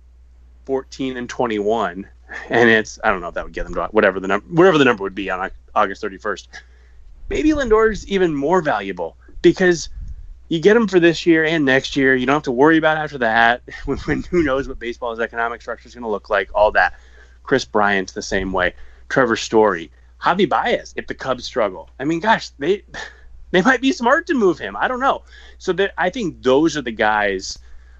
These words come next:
that look the best. And so for the Royals, you're looking at Danny Duffy, who, you know, he's kinda Kennedy-ish, up and down. You don't really know what you're gonna get. Jorge Soler,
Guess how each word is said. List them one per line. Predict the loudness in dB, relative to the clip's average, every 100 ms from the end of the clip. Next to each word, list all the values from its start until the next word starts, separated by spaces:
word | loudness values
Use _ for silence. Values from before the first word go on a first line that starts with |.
| 0
that | 2
look | 4 4 4 0 -4
the | -2
best. | 2 4 2 -2 -8
And | -2
so | 0
for | 0 0
the | 4
Royals, | 6 6 2 0
you're | -2
looking | -4 -6 -10
at | -8
Danny | -8 2
Duffy, | 4 4 0 -4 -6 -20 -8
who, | -4 -2 -2 -6 -10 -12 -16 -14 -12
you | -10
know, | -8 -6
he's | -2 -2 -2 -12 -18
kinda | 0 0 2
Kennedy-ish, | 0 0 0 -2 -2
up | -2 0
and | 0
down. | 0 2
You | 0
don't | -4 -6
really | -8
know | -6
what | -6
you're | -8
gonna | -12 -10
get. | -10 -10 -12 -20 -20 -20 -20 -20 -20 -16 0
Jorge | 4 4 2
Soler, | 2 2 4 2 0